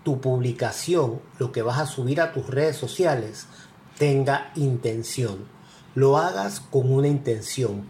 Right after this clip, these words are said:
¿Por qué quieres subir eso? ¿Qué va a aportar eso a tu comunidad?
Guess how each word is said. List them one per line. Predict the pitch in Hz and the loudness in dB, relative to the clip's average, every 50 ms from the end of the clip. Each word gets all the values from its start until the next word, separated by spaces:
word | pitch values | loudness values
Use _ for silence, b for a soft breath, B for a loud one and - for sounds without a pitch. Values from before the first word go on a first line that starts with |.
| - | -4
¿Por | - 135 120 - | -2 -2 -2 -2
qué | - - - - 190 185 - | -6 -8 -2 0 0 0 0
quieres | - 185 170 156 170 151 127 | 0 0 2 2 2 -2 -2
subir | - - 123 117 120 123 123 | -4 -4 -4 -2 -2 0 0
eso? | 117 107 104 - - 107 104 - | 0 -2 -2 -6 -10 -12 -12 -8
¿Qué | - 160 165 160 | -2 0 0 2
va | 151 156 156 | 4 4 2
a | |
aportar | 160 160 - - 131 123 120 - - 143 143 135 | 2 0 0 -2 -2 -2 -2 0 2 2 4 4
eso | 135 123 117 - - 131 127 - - - - | 2 0 0 -2 -2 -2 -2 -2 -6 -12 -8
a | - 131 123 | -6 -6 -4
tu | - 123 - | -4 -6 -4
comunidad? | - 113 107 110 107 107 110 107 104 95 92 | -4 -6 -6 -6 -6 -6 -6 -6 -6 -6 -6